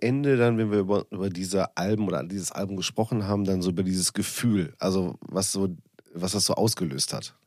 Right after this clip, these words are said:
sprechen. Ähm, also tatsächlich,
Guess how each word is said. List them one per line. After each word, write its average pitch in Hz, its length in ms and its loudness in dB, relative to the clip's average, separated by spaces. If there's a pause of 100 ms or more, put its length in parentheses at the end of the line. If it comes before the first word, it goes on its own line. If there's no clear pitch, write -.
sprechen. - 420 -8 (1000)
Ähm, 101 680 2 (960)
also 110 160 2
tatsächlich, 120 840 0